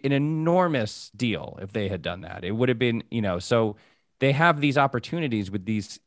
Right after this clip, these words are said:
guys who are, who are star players, who are from places that aren't in America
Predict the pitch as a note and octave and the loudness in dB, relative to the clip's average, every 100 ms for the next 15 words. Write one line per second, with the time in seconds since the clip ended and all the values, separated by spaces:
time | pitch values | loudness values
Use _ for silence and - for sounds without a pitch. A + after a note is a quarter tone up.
0 | - A#2+ B2 C#3+ C3 A#2+ G2 F#2 F2 D#2+ | -2 2 4 2 -2 -4 -2 0 0 -4
1 | D#2+ _ _ _ _ _ - G#2+ A#2 G#2+ | -8 _ _ _ _ _ -10 -2 0 0
2 | G2 - B2 A#2+ B2 A#2 G2 D#2 E2+ - | -2 -2 2 4 2 -2 -4 -4 -6 -10
3 | - _ _ _ A2+ G#2 G#2 G2+ F#2+ - | -16 _ _ _ -2 0 0 -2 -2 2
4 | B2 A#2+ B2+ A#2 A2 G2+ G2+ - G#2 A2+ | 2 2 0 0 0 -4 -4 -4 -4 -4
5 | A2+ A2+ G2 E2 D#2 D2+ D2 | -4 -4 -2 -4 -6 -6 -6